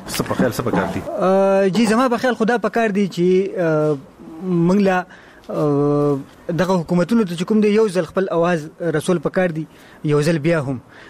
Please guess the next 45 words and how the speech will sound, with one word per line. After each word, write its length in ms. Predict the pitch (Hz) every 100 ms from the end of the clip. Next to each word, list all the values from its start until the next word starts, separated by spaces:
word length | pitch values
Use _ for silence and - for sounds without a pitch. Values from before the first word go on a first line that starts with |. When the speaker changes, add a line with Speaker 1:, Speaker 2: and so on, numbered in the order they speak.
| -
Speaker 2:
او 400 | 170 165 170 165
دویمه 260 | 180 226 220
دا 140 | 233
ده 80 | 196
چې 100 | 151
خپل 280 | - 214 202
یو، 180 | 190
کوم 200 | 208 208
یوت 280 | 180 180 240 -
چې 100 | 180
دي، 300 | 175 196 202 196
آه، 640 | 151 147 143 143 139 139 139
Speaker 1:
زلمي. 300 | 131 143 131
Speaker 2:
زلمي 320 | 151 147 165 190
چې 100 | 165
کوم 200 | 170 160
دي 120 | 156
زمونږ، 320 | 151 147 135 123 - - -
هغه 180 | 170 180
موږ 160 | 247 226
له 140 | 202
رایو 220 | 185 180
کول 160 | 175 220
پکار 300 | 185 196 202
دي 140 | 165
چې 80 | 147
هغوی 240 | 151 151 185
موږ 200 | 175 156
په 120 | 160
دغه 180 | 170 151
مسایلو 380 | 143 156 160
باندې، 340 | 147 147 147 156 - - - 147
آه، 120 | 139
پوهه 320 | 180 165 131
کړو 100 | 123 113 - - - - -
چې 60 | 139 139 139 139 143 143 131
دوی 120 | 165
چې 80 | 156
کوم 200 | 147 160
دی، 140 | 156 135 143 - -
په 80 | 147
کوم 140 | 170
Speaker 1:
خپل 100 | 160
حق 100 |
Speaker 2:
کې 60 | 143